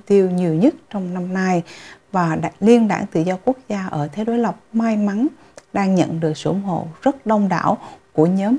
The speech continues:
cử tri trong độ tuổi này. À, riêng đối với hai lãnh tụ là Albanese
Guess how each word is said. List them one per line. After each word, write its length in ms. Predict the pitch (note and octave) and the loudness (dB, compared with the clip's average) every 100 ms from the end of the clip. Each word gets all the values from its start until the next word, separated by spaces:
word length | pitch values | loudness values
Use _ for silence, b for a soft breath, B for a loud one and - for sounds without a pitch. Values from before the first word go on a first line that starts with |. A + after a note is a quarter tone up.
| - | 2
cử 180 | E3+ - - | 0 0 0
tri 240 | G#3+ G3+ F#3+ - | 2 2 0 -6
trong 280 | G3 F#3 D#3+ | -4 -2 -2
độ 180 | D3 D#3 | -2 -2
tuổi 160 | - - | -2 0
này. 340 | G#3 G3 D#3+ - B B B | 2 4 4 2 B B B
À, 340 | - F#3+ F#3 F3 | -6 -4 -4 -4
riêng 320 | - A#3 A3 G3+ | 0 2 2 0
đối 160 | G3 | -2
với 140 | A3 C4+ | -2 -6
hai 200 | C4 A3 | -4 -4
lãnh 220 | G3 - G#3 | -4 -4 2
tụ 260 | G3+ E3 - B B B - | 6 6 4 B B B -6
là 260 | F3+ E3 - | -2 -2 -4
Albanese 720 | G3+ G3+ A3 A3+ - A3+ G#3 | -4 2 2 2 4 6 6